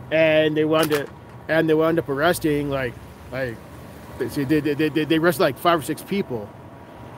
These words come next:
So that was a whole crap show and a half.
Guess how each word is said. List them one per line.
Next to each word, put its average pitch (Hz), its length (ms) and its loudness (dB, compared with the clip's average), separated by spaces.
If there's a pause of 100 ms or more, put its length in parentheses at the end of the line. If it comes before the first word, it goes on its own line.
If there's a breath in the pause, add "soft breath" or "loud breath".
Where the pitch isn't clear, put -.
(420)
So 131 500 0 (1800 loud breath)
that 175 180 4
was 175 140 2
a 143 80 -2
whole 147 240 4
crap 135 440 -6
show 135 200 -2
and 127 100 -6
a 117 40 -8
half. 113 300 -8